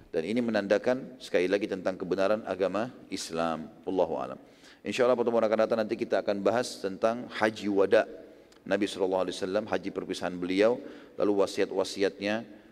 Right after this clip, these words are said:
ayat-ayat yang turun pada saat itu. Kemudian juga kita akan menceritakan insyaallah pertemuan akan datang nanti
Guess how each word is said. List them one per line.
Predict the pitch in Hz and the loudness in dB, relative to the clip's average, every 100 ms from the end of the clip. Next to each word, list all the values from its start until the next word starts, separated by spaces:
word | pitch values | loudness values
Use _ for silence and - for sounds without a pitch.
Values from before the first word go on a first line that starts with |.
| _ | _
ayat-ayat | - 92 92 101 104 | 2 2 2 2 2
yang | 98 98 95 | 0 -4 -2
turun | 117 110 104 113 - | 0 2 0 -2 -8
pada | - 92 | -4 -2
saat | 90 90 | 0 -2
itu. | 98 95 113 120 - - - - | -2 -2 -2 -2 -6 -18 -20 -16
Kemudian | - 90 98 107 | -6 -2 0 0
juga | 104 110 127 - | 0 2 2 0
kita | 104 104 | -4 -2
akan | 101 98 | -2 -4
menceritakan | 95 101 95 101 101 | -4 -6 0 0 0
insyaallah | 98 98 95 | -2 -2 0
pertemuan | 95 95 | 0 0
akan | 95 | 0
datang | 101 | 0
nanti | 95 | -2